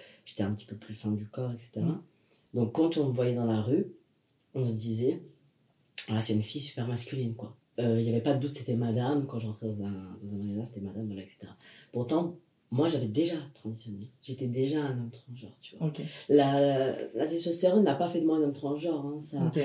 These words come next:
Speaker 1: ça m'a aidé dans ma transition, ça m'a aidé dans mon passing, ça m'a aidé dans ma vie quotidienne, ça m'a rapporté de la confiance en moi,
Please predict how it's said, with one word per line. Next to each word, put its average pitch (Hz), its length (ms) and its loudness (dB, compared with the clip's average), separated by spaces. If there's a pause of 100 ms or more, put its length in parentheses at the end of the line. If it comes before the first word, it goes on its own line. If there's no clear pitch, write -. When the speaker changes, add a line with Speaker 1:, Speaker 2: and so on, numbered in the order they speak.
Speaker 1:
ça 180 120 2
m'a 156 200 4
aidé 170 240 6
dans 156 100 4
ma 147 100 2
transition, 139 440 -6
ça 185 120 -6
m'a 135 200 -4
aidé 135 200 -2
dans 135 80 -2
mon 131 140 -4
passing, 131 400 -6
ça 120 100 -6
m'a 120 140 -4
aidé 127 120 0
dans 127 80 0
ma 117 120 -2
vie 117 80 -4
quotidienne, 113 440 -4
ça 165 120 -4
m'a 113 120 -2
rapporté 113 340 -8
de 107 120 -6
la 92 80 -6
confiance 110 340 -12
en 110 80 -4
moi, 151 240 0